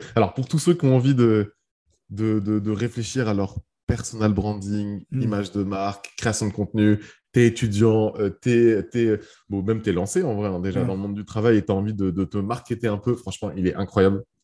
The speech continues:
Speaker 1: Moi, je vous le conseille de ouf.
Speaker 2: D'accord.
Speaker 1: Deuxième livre sur un sujet qui m'intéresse, moi, de ouf, c'est Le pouvoir rhétorique de Clément Viktorovitch.
Speaker 2: Ouais, celui-là, je l'ai lu, il est très fort.
Speaker 1: Euh, bon, je, je, j'ai, je vous dis la vérité, j'ai pas fini. <laughs> Je vois qu'il y a le marque-page au milieu, j'ai pas fini de le lire.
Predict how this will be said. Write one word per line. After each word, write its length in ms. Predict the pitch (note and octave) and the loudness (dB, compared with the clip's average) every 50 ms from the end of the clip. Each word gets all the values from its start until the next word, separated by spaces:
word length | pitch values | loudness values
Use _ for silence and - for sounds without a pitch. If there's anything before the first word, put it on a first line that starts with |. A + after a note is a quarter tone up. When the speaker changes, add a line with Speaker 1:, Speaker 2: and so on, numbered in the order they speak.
| _ _ | _ _
Speaker 1:
Moi, 100 | G2 F#2+ | -6 -4
je 60 | F2+ | -4
vous 80 | F#2 F#2 | -4 -6
le 60 | - | -8
conseille 220 | - - - F2 E2+ | -10 -4 -4 -2 0
de 60 | E2+ | 0
ouf. 260 | F2 G2+ - - - _ _ _ _ - - - | -2 -4 -6 -10 -18 _ _ _ _ -18 -16 -14
Speaker 2:
D'accord. 300 | - - - A#2 A#2+ C3 - - | -14 -10 -8 -8 -8 -6 -2 0
Speaker 1:
Deuxième 340 | C#3 C#3+ B2+ C#3+ C#3 C#3 C#3 | 2 2 4 4 4 4 6
livre 200 | C#3 D3 C3 C3 | 4 4 2 0
sur 140 | - - A2 | -2 0 0
un 60 | G#2 | 0
sujet 280 | G2 - A#2+ G#2+ B2 A#2 | 0 -2 0 0 0 0
qui 160 | - - A2 | -2 -4 -2
m'intéresse, 420 | G#2 G2+ G2 - A2 G#2+ A2 - - | -2 -2 0 0 0 0 0 0 -4
moi, 60 | G2+ | -4
de 120 | F2+ F#2+ F#2+ | -2 -4 -4
ouf, 140 | - B2+ B2+ | -4 -6 -10
c'est 140 | - - F#2+ | -8 -4 -4
Le 100 | F2+ E2 | -4 -4
pouvoir 320 | - - A2 A2 A#2+ G#2+ | -4 -6 -2 0 0 0
rhétorique 580 | G2+ G#2 G2+ - G#2+ A2+ B2 A#2+ - - _ _ _ _ _ _ _ _ _ _ - | 0 -2 -2 0 0 0 0 -2 -8 -18 _ _ _ _ _ _ _ _ _ _ -12
de 420 | F#2 E2+ G2+ A2 A2+ B2+ B2 - - | -4 2 4 6 6 6 4 0 -4
Clément 500 | - B2+ B2 B2 B2 B2+ B2+ B2+ B2 B2 | -2 0 2 2 2 2 0 2 2 0
Viktorovitch. 800 | A#2 A2 G2+ - - G#2 F#2+ F#2+ G2 C3+ - - - - - _ _ _ _ - | -2 -4 -6 -4 -4 -2 -2 -2 -4 -6 -10 -14 -18 -20 -20 _ _ _ _ -8
Speaker 2:
Ouais, 140 | B2 A#2 A2+ - | -8 -8 -8 -10
celui-là, 220 | F#2+ - B2 A#2+ G#2 | -10 -8 -6 -6 -6
je 60 | G#2 | -6
l'ai 80 | G#2+ | -6
lu, 240 | G#2+ A#2 B2 B2 - _ _ | -6 -6 -6 -8 -10 _ _
il 60 | A2+ | -18
est 40 | G2 | -16
très 160 | - - A#2+ G#2+ | -12 -12 -4 0
fort. 80 | G#2+ | 4
Speaker 1:
Euh, 260 | A2 A2+ A2+ A2+ A2+ A2 A#2 A2+ - _ _ _ _ _ _ _ _ _ _ _ _ _ - | 6 8 8 8 8 6 2 -4 -10 _ _ _ _ _ _ _ _ _ _ _ _ _ -4
bon, 320 | G2+ G2 G#2+ A2+ A2+ - - | -2 0 2 0 0 -2 -4
je, 200 | G#2 - B2 A2+ - | -4 -2 -2 -2 -2
je, 120 | A2+ A2 B2+ - | -2 -4 -4 -2
j'ai, 220 | A#2 A2+ C3+ - - _ _ _ _ _ _ | -2 -4 -4 -4 -6 _ _ _ _ _ _
je 160 | - _ F2+ | -20 _ -16
vous 100 | F2 F2 | -16 -12
dis 100 | E2 F#2 | -10 -8
la 120 | F2+ F2+ F2 | -6 -6 -4
vérité, 280 | F2+ F2+ F2+ - A2 A2 | -6 -6 -8 -8 -10 -10
j'ai 80 | F#2 F#2 | -8 -6
pas 140 | - G2+ | -6 -6
fini. 240 | G2+ - - G#2 G#2+ - | -6 -4 -4 -4 2 4
<laughs> 340 | C3+ - - - - - | 4 4 4 0 -8 -14
Je 40 | - - | -2 0
vois 80 | A2+ G2 | 0 2
qu'il 80 | - G#2+ | 2 2
y 20 | |
a 20 | |
le 60 | G#2 G#2 | 4 4
marque-page 480 | G#2+ G#2 - - G#2+ - - G#2 G2 G2+ | 4 2 2 -2 -4 -2 0 0 0 0
au 40 | G#2+ | -2
milieu, 200 | G2+ G#2 G#2+ G#2+ | -2 -2 -2 -2
j'ai 120 | G2 G#2 F#2+ | -2 -4 -4
pas 120 | A2 A2 | -6 -6
fini 220 | A2 - - A2+ A2 | -6 -6 -4 -2 0
de 140 | G#2 G#2+ A2 | 4 6 6
le 60 | A2 G#2 | 8 8
lire. 220 | A2 A#2 A#2+ - | 8 6 4 2